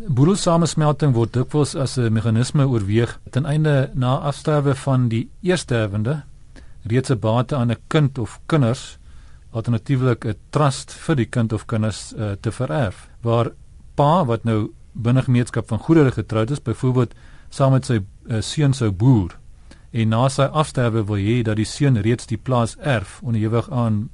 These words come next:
byvoorbeeld 'n vruggebruik ten gunste van sy vrou, is 'n boedelsamesmelting die enigste manier hoe dit, eh, bewerkstellig kan word. Dit is egter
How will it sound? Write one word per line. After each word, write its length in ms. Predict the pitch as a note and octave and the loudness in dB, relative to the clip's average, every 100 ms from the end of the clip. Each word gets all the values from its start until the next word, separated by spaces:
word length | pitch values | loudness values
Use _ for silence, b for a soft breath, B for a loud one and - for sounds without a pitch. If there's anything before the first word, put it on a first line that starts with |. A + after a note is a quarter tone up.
| - | -14
byvoorbeeld 320 | A#2 A2 A2+ G#2+ | -10 -4 -4 -4
'n 120 | - | -2
vruggebruik 560 | D#3+ - A#2 G2+ A#2 B B B B - | -2 0 -2 -2 -4 B B B B -10
ten 100 | G#2+ | -2
gunste 320 | B2 A2+ A#2 | -2 0 -2
van 240 | - A2 | 0 -2
sy 200 | G2+ G#2 | 0 -4
vrou, 380 | G2 - C#3 F2 - - b b b b b | -4 2 2 2 -6 -20 b b b b b
is 220 | A2 - | -6 -2
'n 200 | B2 G#2 F#2 | -2 -2 0
boedelsamesmelting 1300 | B2+ D3 D3 C3+ - - D3 C#3+ C#3 - A#2 G#2 G#2 | 4 6 6 4 -2 -4 2 4 2 2 0 0 -2
die 140 | G2 C#3 | 0 2
enigste 320 | C#3 C3+ A#2+ | 2 2 0
manier 400 | G#2 G2+ G2+ F#2+ b b b - | 0 0 0 -2 b b b -6
hoe 120 | G#2+ | 0
dit, 260 | A2 - | 0 0
eh, 140 | A2 G#2 | -2 -2
bewerkstellig 760 | G2 G2+ G2 - C3 A#2+ A2 - | -4 -4 -4 -4 -2 0 0 -2
kan 200 | G#2 F2+ | -4 -2
word. 340 | G#2+ E2 - - b b | -2 -2 -8 -20 b b
Dit 160 | - A#2 | -8 -6
is 80 | A#2+ | -2
egter 400 | C#3+ - D3 | -2 2 2